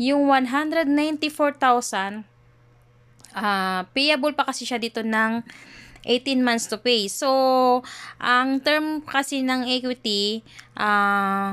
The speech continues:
meron siyang, depende po kasi sa development ng site at saka sa block.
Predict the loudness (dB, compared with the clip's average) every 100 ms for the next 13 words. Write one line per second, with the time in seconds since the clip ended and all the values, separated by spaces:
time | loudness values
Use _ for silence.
0 | -2 0 2 2 0 0 0 -2 -4 -6
1 | -6 -8 -8 -10 -14 -14 -6 -2 0 0
2 | 0 -2 -2 -4 -2 -2 -2 -2 -2 -2
3 | -2 -4 -2 -4 -4 -4 -6 -6 -8 -8
4 | -6 -6 -6 -6 -4 -2 -2 -4 -18